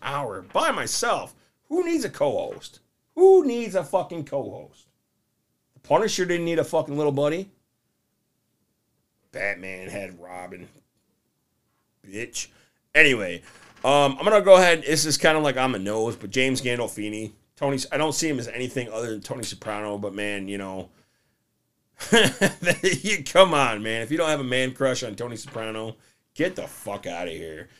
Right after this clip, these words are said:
I don't have to explain myself on that one. Uh, another guy who I wouldn't wanna mess with in the street, but, like, nowadays, I guess I gotta take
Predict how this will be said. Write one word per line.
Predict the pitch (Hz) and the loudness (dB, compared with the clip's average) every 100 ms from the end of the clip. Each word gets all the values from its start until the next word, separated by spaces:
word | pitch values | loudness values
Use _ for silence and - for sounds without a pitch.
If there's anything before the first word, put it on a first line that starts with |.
| _ _ - | _ _ -4
I | 131 | 0
don't | 139 | 2
have | 143 127 | 2 0
to | 127 | -4
explain | - - 110 104 | -8 -6 -6 -4
myself | 98 - 95 90 | -4 -4 -4 -6
on | 92 | -8
that | 87 87 | -10 -10
one. | 82 82 82 - - _ _ _ _ - | -12 -14 -18 -20 -20 _ _ _ _ -8
Uh, | 104 101 95 | -4 -2 -4
another | 101 117 107 | -2 -2 0
guy | 113 110 104 | 0 0 0
who | 110 | -2
I | 98 | -2
wouldn't | 98 104 98 | -2 -4 -6
wanna | 92 | -6
mess | 90 98 - | -6 -6 -6
with | 92 | -10
in | 95 | -10
the | 76 | -6
street, | - 98 92 90 85 | -6 -6 -10 -12 -16
but, | 87 | -16
like, | 82 82 | -16 -14
nowadays, | 95 92 87 85 78 | -10 -10 -8 -12 -14
I | |
guess | 76 80 | -16 -16
I | - | -16
gotta | 80 | -18
take | - 82 | -20 -20